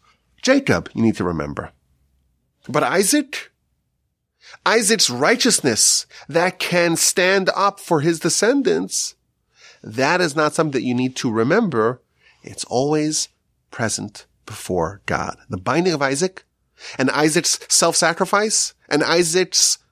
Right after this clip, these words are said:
decision, his faith, his indomitable spirit to be willing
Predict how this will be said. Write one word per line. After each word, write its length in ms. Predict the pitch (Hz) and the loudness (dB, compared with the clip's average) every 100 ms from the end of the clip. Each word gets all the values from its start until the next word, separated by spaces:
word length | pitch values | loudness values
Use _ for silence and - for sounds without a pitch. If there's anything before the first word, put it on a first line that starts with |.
| _ _ _ _ _ _ _ - | _ _ _ _ _ _ _ -16
decision, 800 | 113 104 120 - 190 127 92 85 _ _ _ | -12 -2 0 2 2 2 -2 -6 _ _ _
his 220 | 98 - | -8 -8
faith, 600 | - 151 156 107 - - _ _ _ _ _ _ _ _ | 0 2 2 0 -10 -20 _ _ _ _ _ _ _ _
his 260 | 139 127 | 0 0
indomitable 640 | 120 113 139 143 180 165 147 | 0 0 2 2 2 2 0
spirit 440 | - 185 160 113 - - | 2 2 2 0 -6 -6
to 100 | - | -2
be 160 | 180 185 | 2 2
willing 640 | 147 156 247 254 240 233 | 2 0 2 2 2 0